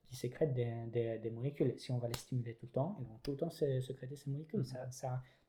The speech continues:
Speaker 1: ça se fatigue pas. Tu peux, euh, te doper du bonheur
Speaker 2: <laughs>
Speaker 1: en permanence,
Speaker 2: Ça,
Speaker 1: sans
Speaker 2: c'est
Speaker 1: aucun,
Speaker 2: amusant comme,
Speaker 1: sans
Speaker 2: euh,
Speaker 1: aucun, sans aucun médicament.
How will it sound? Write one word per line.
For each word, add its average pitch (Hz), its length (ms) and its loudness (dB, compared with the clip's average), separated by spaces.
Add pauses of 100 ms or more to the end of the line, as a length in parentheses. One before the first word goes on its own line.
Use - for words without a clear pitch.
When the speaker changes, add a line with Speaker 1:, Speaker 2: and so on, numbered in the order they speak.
(540)
Speaker 1:
ça - 180 -2
se - 80 -8
fatigue 127 340 -4
pas. 113 220 -2 (240)
Tu 120 120 -2
peux, 165 300 8 (420)
euh, 120 180 4 (200)
te - 80 2 (140)
doper 127 680 4
du 117 140 0
bonheur 120 400 6
Speaker 2:
<laughs> 113 220 -4
Speaker 1:
en 139 100 4
permanence, 123 580 4 (220)
Speaker 2:
Ça, 120 140 6
Speaker 1:
sans - 80 2
Speaker 2:
c'est 143 100 8
Speaker 1:
aucun, 151 220 8
Speaker 2:
amusant 135 220 8
comme, - 120 4
Speaker 1:
sans 123 140 6
Speaker 2:
euh, - 140 8
Speaker 1:
aucun, 131 800 2
sans 127 260 -8
aucun 131 180 -6
médicament. 127 540 0